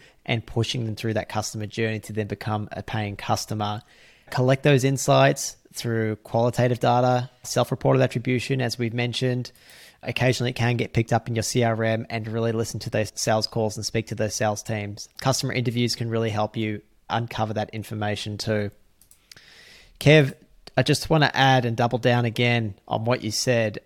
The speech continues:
Marketers really need to apply the eighty twenty rule to almost every aspect of their marketing. They've gotta focus on that twenty percent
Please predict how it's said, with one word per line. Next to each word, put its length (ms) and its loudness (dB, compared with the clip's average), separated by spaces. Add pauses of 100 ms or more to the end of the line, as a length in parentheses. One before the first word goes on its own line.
Marketers 500 2
really 260 2
need 180 2
to 120 2
apply 360 2
the 140 0
eighty 180 0
twenty 280 0
rule 220 -4
to 100 -8
almost 420 -2
every 380 -2
aspect 560 -2
of 160 2
their 180 -2
marketing. 640 -4
They've 100 -8
gotta 140 0
focus 460 2
on 60 0
that 160 -2
twenty 320 0
percent 540 -2